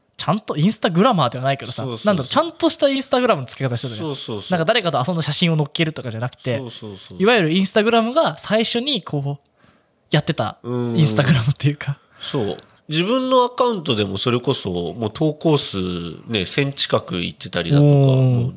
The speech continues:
Speaker 2: 八百とか多分いってるんだと思うんですけど、
Speaker 1: うん。
Speaker 2: そんぐらいなんか投稿しまくるやつだったんですけど。
Speaker 1: まあ、カメラも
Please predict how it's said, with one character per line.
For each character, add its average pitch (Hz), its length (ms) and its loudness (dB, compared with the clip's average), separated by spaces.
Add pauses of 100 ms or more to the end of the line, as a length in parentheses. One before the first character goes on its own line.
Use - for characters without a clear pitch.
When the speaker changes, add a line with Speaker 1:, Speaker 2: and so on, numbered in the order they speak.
Speaker 2:
八 - 200 -14 (100)
百 - 200 -6
と 92 100 -4
か - 100 -12
多 90 100 -2
分 85 100 -6
い 82 40 -8
っ - 20 -12
て - 140 -6
る 98 80 -4
ん - 20 -8
だ 90 80 -10
と - 100 -4
思 131 100 2
う - 20 2
ん - 20 2
で 127 60 2
す 120 60 0
け 117 60 -2
ど、 117 80 -4
Speaker 1:
う - 20 -6
ん。 143 60 -12 (200)
Speaker 2:
そ 185 140 -2
ん 190 100 -6
ぐ 196 60 0
ら 202 120 4
い 196 60 0
な 185 100 2
ん 143 60 -4
か - 280 -4
投 127 200 -6
稿 120 400 -6 (480)
し - 220 0
ま 202 120 2
く 214 180 -6
る 147 100 2
や 101 120 0
つ - 140 -12
だ 87 100 -6
っ - 60 -14
た - 140 -14
ん - 20 -12
で 82 60 -18
す - 60 -16
け 233 80 0
ど。 - 60 -4
Speaker 1:
ま 302 80 2
あ、 - 20 2
カ 247 40 0
メ 190 60 4
ラ 135 100 4
も 120 140 -8